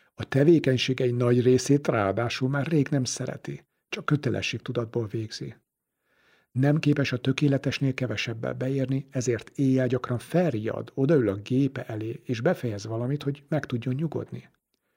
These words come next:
Felháborította, hogy a dereka kényszerpihenőre fogta, de később aztán kezdett derengeni neki az üzenet. „Lassíts, pihenj, gondold át, mit miért csinálsz.”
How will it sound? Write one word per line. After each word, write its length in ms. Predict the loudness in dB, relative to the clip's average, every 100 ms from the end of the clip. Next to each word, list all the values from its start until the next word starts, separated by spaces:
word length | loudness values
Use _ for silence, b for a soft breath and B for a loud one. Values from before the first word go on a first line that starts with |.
| _ _
Felháborította, 1120 | _ -2 2 2 0 0 2 2 2 0 -2 0
hogy 180 | 2
a 60 | 2
dereka 440 | 2 2 2 -2
kényszerpihenőre 960 | -2 0 0 0 -6 -4 -4 -4 -2 -4
fogta, 460 | -4 -8 -4 -6 -6 _
de 120 | -6 -4
később 440 | 0 0 0 -4
aztán 380 | -6 -6 -6 -6
kezdett 360 | -6 -4 -4
derengeni 420 | -4 -2 -2 -2 -4
neki 260 | -4 -6
az 120 | -8 -8
üzenet. 480 | -10 -10 -12 -16 -20 _ _ _ _ _ _ _ _
„Lassíts, 880 | -8 -6 -6 -8 -10 -12 -12 -16 _ _ _ _ _ -8
pihenj, 720 | -4 -4 -6 -10 -10 -12 -14 _ _ _ _
gondold 560 | -6 0 2 2 0 -2
át, 200 | -6 -2
mit 220 | -2 -2
miért 380 | -4 -4 -6 -10
csinálsz.” 640 | -12 -12 -12 -16 -20 -20